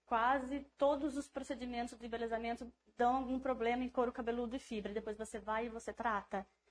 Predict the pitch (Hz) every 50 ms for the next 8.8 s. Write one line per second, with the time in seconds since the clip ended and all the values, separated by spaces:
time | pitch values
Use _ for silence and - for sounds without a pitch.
0 | _ _ _ 190 - - 226 214 - 226 240 - - 240 226 233 233 233 - -
1 | - 247 233 214 226 233 254 240 - - - 226 - - - 254 247 240 254 -
2 | - 262 - 269 254 226 247 - - 269 262 294 294 247 226 214 208 208 214 208
3 | - 254 247 247 240 220 214 208 208 208 220 240 277 330 359 349 - 269 269 277
4 | 277 277 226 277 294 262 247 214 196 - - - 208 190 - - - _ _ _
5 | _ _ - 214 220 220 220 226 233 226 220 220 220 - - _ - 262 294 320
6 | 330 311 - - 247 226 - 220 - - - 240 240 240 233 - - - 220 226
7 | 233 233 226 220 233 240 - 254 247 247 - - 240 233 226 233 240 - - 240
8 | 233 254 254 285 277 269 269 359 - 349 269 202 190 - 370